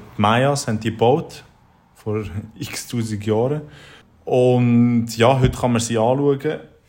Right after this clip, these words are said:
Und die Uxmal-Pyramide ist wahnsinnig hoch gewesen, also ist höher als, als Chichen Itza, als die bekannteste. Und das ist wirklich mega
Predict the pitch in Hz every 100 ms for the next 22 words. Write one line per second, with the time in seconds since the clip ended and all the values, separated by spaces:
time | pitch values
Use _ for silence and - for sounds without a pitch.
0 | _ - 131 123 120 117 110 - - _
1 | _ _ _ _ _ - _ _ _ -
2 | 120 120 120 117 - 139 139 - 139 123
3 | 135 127 131 135 131 117 107 - - -
4 | - 113 120 117 123 113 117 127 147 -
5 | - 151 170 123 104 107 98 - - -
6 | _ 98 123 131 135 113 107 107 - -
7 | - _ _ _ _ _ _ _ - _
8 | _ _ 101 - 120 117 117 127 123 147
9 | - - 101 - - 110 127 139 127 -
10 | 143 - - - _ _ _ _ _ _
11 | 117 110 110 107 107 104 110 104 98 -
12 | 117 117 104 117 110 107 98